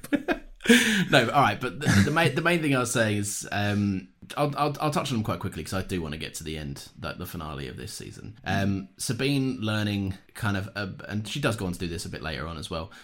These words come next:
Speaker 2: but Sabine learning a new way to kind of deal with Mandalorians because of her experiences with Kanan. Like,
Speaker 1: Mm.
Speaker 2: like, Mandalorians are famously punch first, talk later.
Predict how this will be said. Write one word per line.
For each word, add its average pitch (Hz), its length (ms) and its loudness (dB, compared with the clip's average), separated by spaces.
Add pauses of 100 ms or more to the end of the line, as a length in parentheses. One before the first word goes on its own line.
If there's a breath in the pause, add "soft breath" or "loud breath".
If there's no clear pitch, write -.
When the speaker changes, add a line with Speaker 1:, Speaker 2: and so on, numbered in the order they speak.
(100)
Speaker 2:
but 117 120 0
Sabine 110 640 2
learning 95 640 0
a 80 80 -6
new 90 220 0
way 87 220 -2
to 90 180 -6
kind 90 200 -4
of 87 160 -8
deal 98 240 0
with 85 300 -4
Mandalorians 82 760 -4
because - 340 -4
of 95 100 -8
her 90 100 -2
experiences 85 640 -6
with 90 120 -10
Kanan. 101 460 -2 (140)
Like, 92 220 0
Speaker 1:
Mm. 78 100 -6 (260 soft breath)
Speaker 2:
like, 117 200 -6
Mandalorians 104 680 0
are 90 300 0 (260)
famously 98 720 0
punch 95 320 -2
first, 87 320 -4
talk 90 200 -4
later. 71 460 -6